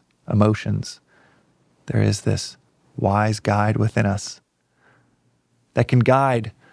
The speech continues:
that sometimes aimlessness, emotional, preferential part of us. You apply it. The intellect is the capacity to see the end in the beginning.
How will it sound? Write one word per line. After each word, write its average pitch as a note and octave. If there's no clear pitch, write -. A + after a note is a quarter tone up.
that G#2+
sometimes A2
aimlessness, A2
emotional, G#2+
preferential G2+
part G2+
of -
us. -
You A2+
apply G#2+
it. -
The -
intellect A#2+
is A2
the -
capacity A2+
to -
see -
the G#2+
end A#2+
in A2+
the G#2+
beginning. G#2+